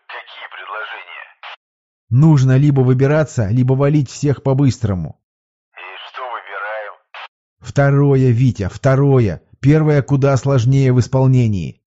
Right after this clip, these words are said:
Speaker 2: Сергей выглянул в ворота конюшни и тут же поспешил скрыться. Едва он появился, как раздался выстрел,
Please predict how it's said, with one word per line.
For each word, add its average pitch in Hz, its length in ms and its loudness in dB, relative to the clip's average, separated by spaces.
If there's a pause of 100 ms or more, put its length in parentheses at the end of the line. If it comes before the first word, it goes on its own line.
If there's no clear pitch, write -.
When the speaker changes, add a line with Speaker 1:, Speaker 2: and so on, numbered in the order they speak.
(460)
Speaker 2:
Сергей 117 500 2
выглянул 120 600 4
в - 20 0
ворота 113 340 0
конюшни 131 640 0 (160)
и 123 140 0
тут 175 240 -2
же 156 160 0
поспешил 151 520 0
скрыться. 135 640 -2 (440)
Едва 117 400 4
он 127 140 2
появился, 123 640 2
как 120 160 -2
раздался 123 560 2
выстрел, 135 560 0